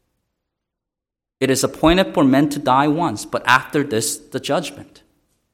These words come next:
By no means does our Lord, the righteous judge, clear the guilty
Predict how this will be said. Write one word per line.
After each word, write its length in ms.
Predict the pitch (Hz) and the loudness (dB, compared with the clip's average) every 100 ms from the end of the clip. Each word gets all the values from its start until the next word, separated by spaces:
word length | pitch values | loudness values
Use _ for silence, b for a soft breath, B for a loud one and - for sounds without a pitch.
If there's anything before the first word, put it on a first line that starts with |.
| _ _ _ _ _ _ _ _ _ _ _ _ _ _ _ _ _ _ _ _ _ _ _ _ | _ _ _ _ _ _ _ _ _ _ _ _ _ _ _ _ _ _ _ _ _ _ _ _
By 160 | 117 127 | 2 6
no 260 | 151 185 | 6 6
means 320 | 202 202 143 | 4 6 6
does 160 | 139 135 | 4 6
our 160 | 151 147 | 6 6
Lord, 320 | 139 160 165 | 4 4 4
the 100 | 143 | 2
righteous 540 | 123 151 151 - 147 | 4 2 0 -4 -4
judge, 540 | - 165 147 113 - - | -2 2 2 2 -4 -10
clear 320 | - 143 156 | 0 2 2
the 80 | 156 | 0
guilty 640 | - 190 202 - 95 | 0 -2 -2 -12 -14